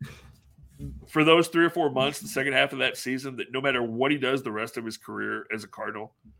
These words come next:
people are gonna go, "Yeah, but it wasn't twenty nineteen. What hap-, where's that guy?" But, you know, he's definitely – every start that he's had since, since opening day, and even the, his first start,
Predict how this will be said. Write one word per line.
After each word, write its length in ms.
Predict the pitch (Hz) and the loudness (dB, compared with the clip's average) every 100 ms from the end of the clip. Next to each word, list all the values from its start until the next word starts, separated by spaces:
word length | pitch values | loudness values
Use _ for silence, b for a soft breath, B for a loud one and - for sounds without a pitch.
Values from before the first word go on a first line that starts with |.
| _ _ | _ _
people 180 | - 151 | 0 2
are 40 | |
gonna 140 | 143 135 | 2 2
go, 140 | 127 | 2
"Yeah, 300 | 135 165 180 | 8 12 12
but 100 | 175 | 10
it 80 | 160 | 4
wasn't 300 | 175 180 185 | 6 4 2
twenty 260 | - 185 190 | 0 0 6
nineteen. 720 | 190 180 220 233 180 165 - _ 143 | 6 4 0 0 -2 -4 -14 _ 0
What 180 | 180 | 4
hap-, 160 | 202 196 | 6 8
where's 200 | 190 185 | 6 8
that 240 | 190 196 | 6 6
guy?" 300 | 170 117 90 - _ _ - - - - - | 4 2 0 -4 _ _ -10 -8 -8 -12 -2
But, 300 | 160 156 139 - | 8 8 8 2
you 80 | 151 | 2
know, 120 | 139 | 2
he's 220 | 175 151 | 0 2
definitely – 720 | 135 214 220 196 160 139 135 _ _ _ _ _ | 8 8 6 -4 -2 -2 -4 _ _ _ _ _
every 220 | 165 185 202 | 2 2 2
start 280 | 196 185 | 2 2
that 80 | 190 | 0
he's 140 | 170 120 | -4 0
had 280 | 113 127 | 2 0
since, 400 | - 135 143 - _ _ _ _ _ | -4 -8 -10 -16 _ _ _ _ _
since 300 | - 185 180 | -2 2 2
opening 340 | 175 175 175 139 | 2 2 -2 -2
day, 240 | 110 120 | 0 0
and 80 | 131 | -2
even 300 | 160 170 139 | -4 -6 -4
the, 100 | 127 | -2
his 180 | 147 - | -2 -4
first 280 | 220 - - | -4 -4 -8
start, 280 | 87 95 | -12 -14